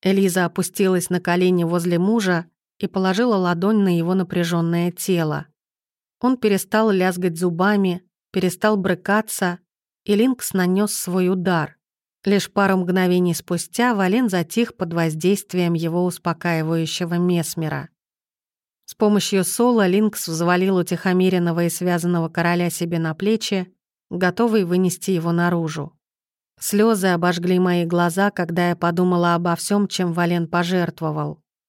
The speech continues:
Благодаря ему мы сумели застать врага, засевшего в Фельдстаде, врасплох, смогли пробиться внутрь. Теперь мы найдем треклятый способ спасти его.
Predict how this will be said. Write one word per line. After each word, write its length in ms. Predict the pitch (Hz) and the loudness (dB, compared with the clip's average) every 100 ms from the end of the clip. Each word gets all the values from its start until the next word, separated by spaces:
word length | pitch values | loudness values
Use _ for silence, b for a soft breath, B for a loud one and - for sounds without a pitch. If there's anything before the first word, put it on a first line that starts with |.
| _ _ _ _ | _ _ _ _
Благодаря 480 | 185 185 185 180 202 | 0 2 2 2 2
ему 380 | 233 190 196 233 | 2 2 2 2
мы 120 | 196 | 2
сумели 460 | 180 185 185 196 180 | 0 0 2 2 0
застать 480 | 175 170 - 185 170 | 0 -2 -2 -4 -2
врага, 420 | 165 175 180 190 | -2 0 0 0
засевшего 640 | 185 180 185 - 180 170 | -2 -2 -4 -2 -4 -4
в 60 | 170 | -4
Фельдстаде, 680 | 165 175 - - 202 190 | -4 -4 -6 -2 0 0
врасплох, 720 | 175 175 - - 208 214 - _ _ _ _ _ | 0 -2 -4 0 2 2 -2 _ _ _ _ _
смогли 460 | - 196 180 196 214 | -4 0 2 2 2
пробиться 520 | 202 180 202 202 190 | 2 2 0 0 -2
внутрь. 520 | 175 214 226 220 - _ _ _ _ _ _ | 2 4 2 0 -12 _ _ _ _ _ _
Теперь 340 | - 208 220 220 | -4 2 4 4
мы 120 | 196 | 4
найдем 440 | 190 185 202 214 | 2 2 2 0
треклятый 500 | - 180 196 196 185 | -2 -2 0 0 -2
способ 420 | 175 202 190 180 | -4 -4 -2 -4
спасти 500 | - - 180 - - | -4 -4 -4 -4 0
его. 420 | 208 185 156 147 | 2 2 -2 -6